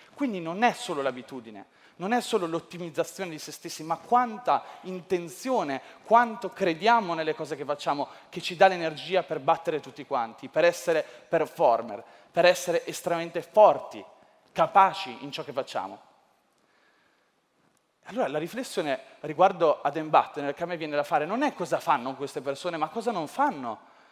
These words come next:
Perché queste persone non meditano, non fanno yoga, non fanno la morning routine, probabilmente non hanno neanche la doccia fredda.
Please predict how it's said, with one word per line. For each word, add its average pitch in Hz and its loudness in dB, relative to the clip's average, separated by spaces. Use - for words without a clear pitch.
Perché 185 -6
queste 247 -6
persone 262 -4
non 175 -4
meditano, 160 -2
non 190 -6
fanno 254 0
yoga, 220 2
non 151 -10
fanno 220 0
la 214 2
morning 202 -2
routine, 185 -10
probabilmente 202 -6
non 156 -6
hanno 190 -4
neanche 208 -8
la 196 2
doccia 196 -6
fredda. 151 -6